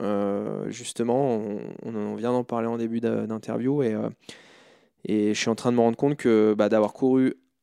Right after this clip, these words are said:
euh, de ne pas avoir couru pendant un an, c'est quand même, euh, il faut quand même retrouver peut-être un petit peu des, des petits automatismes et, et des petits réglages, et, et notamment en slalom, je trouve que ma deuxième manche de Val d'Isère, elle est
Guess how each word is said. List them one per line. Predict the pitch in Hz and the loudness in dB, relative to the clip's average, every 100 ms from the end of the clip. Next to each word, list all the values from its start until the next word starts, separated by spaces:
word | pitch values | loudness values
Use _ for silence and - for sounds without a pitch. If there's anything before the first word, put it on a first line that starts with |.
| _ _ _ _ _ - | _ _ _ _ _ -2
euh, | 113 | -2
de | 113 | 0
ne | 113 113 | 0 -2
pas | 123 135 | 0 0
avoir | 131 | -2
couru | - 135 131 | -2 -2 0
pendant | 120 117 | -2 -4
un | 113 120 | -4 -4
an, | 156 - | -6 -10
c'est | - - | -12 -10
quand | - 123 | -4 -2
même, | 127 120 | -2 -2
euh, | 113 107 107 107 110 110 | -2 -2 -2 -4 -6 -8
il | - | -10
faut | - | -10
quand | 110 | -4
même | 123 123 | -2 0
retrouver | 113 - 123 123 | -2 0 0 0
peut-être | _ - - | _ -10 -6
un | 113 | -8
petit | - | -8
peu | - 123 | -4 -2
des, | 110 113 | -2 -4
des | 113 | -6
petits | - 120 | -10 -8
automatismes | 117 120 117 110 127 135 123 | -6 -6 -6 -6 -6 -6 -6
et, | 110 - - - _ - | -8 -10 -20 -20 _ -6
et | 120 | -2
des | 113 | -2
petits | - - | -2 0
réglages, | 120 113 120 139 139 120 | 2 2 4 4 4 2
et, | 107 110 - | 2 2 0
et | 113 | -2
notamment | 110 117 113 | -4 -2 -2
en | 113 | -2
slalom, | - 123 131 | 0 0 0
je | - | -4
trouve | 120 | -10
que | - | -6
ma | 113 | -6
deuxième | 107 107 110 | -4 -2 -2
manche | 113 117 | -4 -4
de | 113 | -2
Val | 107 107 | -2 -2
d'Isère, | 110 120 120 | -4 -2 -2
elle | 110 | -2
est | 107 107 104 | -2 -2 -4